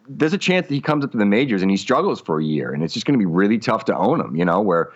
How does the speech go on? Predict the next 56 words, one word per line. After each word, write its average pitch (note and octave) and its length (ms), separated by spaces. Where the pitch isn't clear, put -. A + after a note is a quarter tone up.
that's A#2 220
not A#2 160
necessarily G#2 360
the, F2 300
the - 80
case F#2+ 340
with D#2 120
a, D2+ 160
with D#2 140
a D2+ 40
lot D#2 240
of C#2 60
hitters. F2 340
But, C#2+ 280
um, E2 380
I C#3+ 100
still F3 240
like D3 180
Bryce A#2+ 280
Wilson G2+ 320
better. F2 360
I A2 80
don't A#2+ 100
know A#2+ 120
if A2+ 100
I'm A2 100
in G#2 80
the F#2 80
minority F2 540
on A#2+ 120
that A#2+ 180
or A#2+ 100
not. A#2 380
I, C3+ 180
I D3+ 140
love B2 240
the B2+ 80
fact A#2 340
this A2 140
kid F#2+ 240
made G2 180
adjustments F2+ 560
when F#2+ 80
he F2+ 60
went F2 120
up F2+ 80
to F2 60
double D#2+ 300
A E2+ 340
and G2+ 100
then G2+ 140
just F2 240
pushed - 380
for - 160
a C#2+ 40
month. - 280